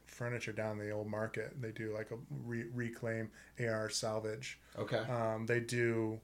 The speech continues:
Speaker 1: a bunch of reclaim stuff, but they have a super awesome, uh, store down in the old market, um, which is a bunch of, like, reclaimed, and they do, like, uh, take reclaimed materials and then make, like, furniture, but then also you can go get, like,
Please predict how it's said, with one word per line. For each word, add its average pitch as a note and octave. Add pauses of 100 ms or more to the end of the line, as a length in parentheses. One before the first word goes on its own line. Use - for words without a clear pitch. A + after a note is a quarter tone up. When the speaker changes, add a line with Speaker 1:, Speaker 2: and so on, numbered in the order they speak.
(120)
Speaker 1:
a A#2
bunch A2+
of A2+
reclaim A#2
stuff, A#2+
but A2+
they B2+
have B2
a -
super -
awesome, B2 (640)
uh, A2+
store B2
down A2+
in A2+
the A2
old G#2+
market, G#2 (360)
um, A2 (420)
which A2
is G#2+
a G#2+
bunch A2+
of, G#2+
like, G#2
reclaimed, G#2 (300)
and A#2
they A2+
do, A2
like, G#2 (260)
uh, A2+ (100)
take A#2+
reclaimed A2+
materials G#2+
and G#2
then G#2
make, G2+
like, G#2 (240)
furniture, A2
but A2+
then A2
also A2
you A2
can A2+
go G#2+ (480)
get, B2+
like, A2+